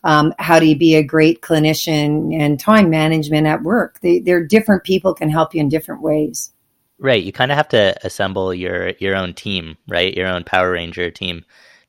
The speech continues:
Speaker 2: to, um, uh, to, to kinda cover all that territory. And, and you're right. I'm not sure that there's always going to be or should be one person that does all of that, but, but really assembling that team, I, I did find not,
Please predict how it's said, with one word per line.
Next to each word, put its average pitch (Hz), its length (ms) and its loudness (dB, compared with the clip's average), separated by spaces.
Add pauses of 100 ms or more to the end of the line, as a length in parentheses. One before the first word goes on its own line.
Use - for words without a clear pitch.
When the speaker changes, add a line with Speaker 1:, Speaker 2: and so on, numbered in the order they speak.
Speaker 2:
to, 92 280 -4
um, 85 420 -2 (280)
uh, 90 240 -6 (120)
to, 95 200 -4 (220)
to 95 120 -4
kinda 90 280 -8
cover 98 320 -4
all 87 180 -2
that 82 240 -4
territory. 120 600 -6
And, 92 320 -10
and 90 80 -12
you're 90 120 -6
right. 85 140 -4
I'm 87 60 -10
not 95 180 -6
sure 104 140 -4
that 90 120 -4
there's 87 180 -6
always 85 300 -4
going 87 280 -12
to - 100 -16
be 87 220 -4
or 90 100 -4
should 104 240 -6
be 87 320 -6 (380)
one 95 240 -10
person 92 320 -8
that 82 180 -6
does 85 180 -6
all 85 200 -2
of 90 100 -6
that, 85 300 -6 (440)
but, 85 180 -6 (180)
but 90 120 -4
really 87 300 -4 (420)
assembling 135 380 -4
that 165 140 0
team, 107 240 -4
I, 101 200 0
I 104 120 -6
did 92 180 -6
find 98 400 -4 (640)
not, 110 260 -2